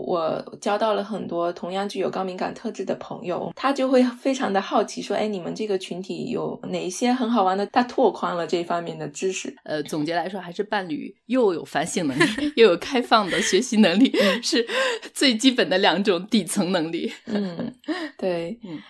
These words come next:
Speaker 1: 我们说到这个爱情如何保鲜完之后，即使是我们可能底层的能力都有，嗯，在日常的琐碎生活中、亲密关系中，仍然有可能会发生一些冲突。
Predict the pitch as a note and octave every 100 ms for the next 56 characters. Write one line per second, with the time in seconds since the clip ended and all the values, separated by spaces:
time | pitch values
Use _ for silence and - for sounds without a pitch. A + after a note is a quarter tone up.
0 | _ F#3 F3+ G3 - A#3 A3+ G#3+ A#3 G#3
1 | - F#3 - - - - G3+ G3 G3 G3
2 | G#3 G3+ - - G3+ F#3 G3 A3+ B3+ A3
3 | - - - - A3 B3+ G3 G#3 G3 E3
4 | E3 F#3 E3 D#3+ E3+ F#3+ - D3+ - E3+
5 | F#3 E3+ D#3+ E3 F#3 F#3+ G3+ G3+ - -
6 | - F3+ F3 - A#3 A#3+ B3+ A#3+ F3 F#3
7 | F3+ - D#3 - G3 A3+ A3+ F#3 F3 F#3
8 | F3+ - - - - B3 G#3+ G#3+ G#3+ G#3+
9 | G3 G3+ G3+ G3 F3+ F#3 A3+ F#3+ F3+ E3+
10 | - F3 D#3+ F#3 G3 F#3 F3+ F#3 F#3+ F3+
11 | F3+ - F3 F3 - A3+ B3 - -